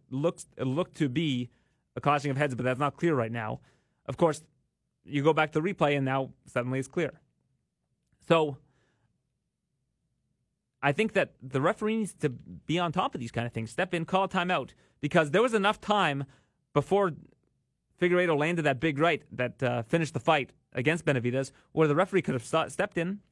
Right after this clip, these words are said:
you know, initiated the protocol, brought in a doctor to look at the cut, found out if Joe was okay to continue, because if he was, if he's not, it's a no contest, and of course the title remains vacant regardless in that situation. But you give Joe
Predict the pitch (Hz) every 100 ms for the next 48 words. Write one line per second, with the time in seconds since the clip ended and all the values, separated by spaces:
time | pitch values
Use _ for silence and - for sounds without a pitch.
0 | _ _ - - - 131 117 127 147 185
1 | 185 175 165 147 147 160 185 202 - _
2 | _ - 131 156 185 165 160 165 160 165
3 | 165 - 165 180 - - _ _ _ _
4 | _ _ _ _ _ _ _ _ _ -
5 | 147 165 156 117 151 156 160 160 180 175
6 | 175 151 139 156 165 147 143 147 139 120
7 | 147 160 151 156 151 139 139 139 135 156
8 | 147 - 135 120 143 139 139 135 127 135
9 | 135 127 123 139 135 131 143 - 127 123
10 | 117 151 160 _ _ _ _ _ _ 165
11 | 160 165 220 165 180 180 180